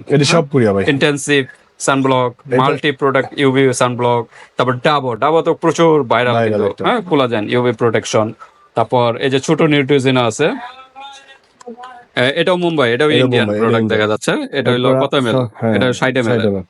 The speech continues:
Speaker 2: আর
Speaker 1: সবচেয়ে
Speaker 2: এটা হলো থ্রি ডাব্লিউ ক্লিনিকের
Speaker 1: ক্লিনিকের।
Speaker 2: কোরিয়ান প্রোডাক্ট। কোরিয়ান প্রোডাক্ট গুলো তো সবাই জানেন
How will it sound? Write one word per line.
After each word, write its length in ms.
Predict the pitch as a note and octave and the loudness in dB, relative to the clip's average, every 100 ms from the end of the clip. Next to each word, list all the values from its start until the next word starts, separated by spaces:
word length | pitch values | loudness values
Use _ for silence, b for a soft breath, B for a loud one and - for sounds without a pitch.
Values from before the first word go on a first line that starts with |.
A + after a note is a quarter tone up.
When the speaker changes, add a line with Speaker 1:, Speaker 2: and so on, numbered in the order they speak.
| _ _ _ - | _ _ _ -4
Speaker 2:
আর 180 | A#2 A#2 | 0 0
Speaker 1:
সবচেয়ে 220 | C3 D3+ | 0 0
Speaker 2:
এটা 80 | C#3+ | 2
হলো 300 | D#3 F3 G3 | 2 0 -2
থ্রি 300 | - E3 E3+ | -4 -2 0
ডাব্লিউ 300 | D#3 D3 D#3 | 0 -2 -2
ক্লিনিকের 500 | D3 D3+ C#3+ B2 G#2+ | 0 2 2 0 2
Speaker 1:
ক্লিনিকের। 280 | B2 A#2+ A2+ | 4 4 4
Speaker 2:
কোরিয়ান 280 | D3+ D3 C3+ | 2 0 -2
প্রোডাক্ট। 300 | C3+ A2+ G#2 | -2 -2 -2
কোরিয়ান 280 | D3+ E3 | 0 0
প্রোডাক্ট 240 | D#3 D#3+ D3+ | 0 -2 0
গুলো 120 | D#3+ | -2
তো 120 | C#3+ D3+ | 0 0
সবাই 260 | D3 C#3+ | 0 0
জানেন 260 | C3 B2 | 0 0